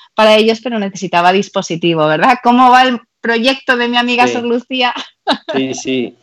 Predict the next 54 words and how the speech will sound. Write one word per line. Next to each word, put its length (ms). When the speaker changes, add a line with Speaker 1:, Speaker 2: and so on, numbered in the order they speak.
Speaker 1:
<laughs> 180
Speaker 2:
De 80
Speaker 1:
¿Sabes 220
Speaker 2:
hecho, 100
se 60
ha 40
Speaker 1:
algo? 140
Speaker 2:
subido 360
hace, 400
hace 240
poco, 300
la 120
verdad 260
que, 500
que 140
es, 180
eh, 360
no, 180
no 140
estoy, 840
o 60
sea, 120
no 120
lo, 140
no 160
lo 60
he 40
revisado 360
ahora 100
mismo, 380
pero 220
yo 180
creo 200
que, 460
que 80
está 300
yendo 220
bastante 360
bien, 300
está 200
teniendo 260
difusión 540
y, 460
y 220
vamos 260
Speaker 1:
Sí. 60
Speaker 2:
a 80
luchar 400
para 260
que, 340
para 240
que 240
lo 80
conozca 420